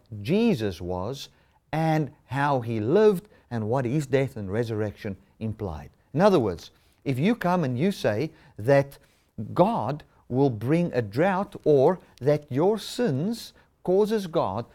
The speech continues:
to withdraw his hand from you and now there is a drought, and i-, i-, if, if you say that, uh, sin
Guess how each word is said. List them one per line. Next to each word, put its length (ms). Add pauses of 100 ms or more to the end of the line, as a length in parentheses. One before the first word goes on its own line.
(140)
to 120
withdraw 600
his 280
hand 420
from 380
you 380 (260)
and 240
now 320
there 260
is 360
a 140
drought, 640 (1500)
and 220 (180)
i-, 200
i-, 80 (120)
if, 140
if 200
you 220
say 320
that, 280 (460)
uh, 300 (140)
sin 560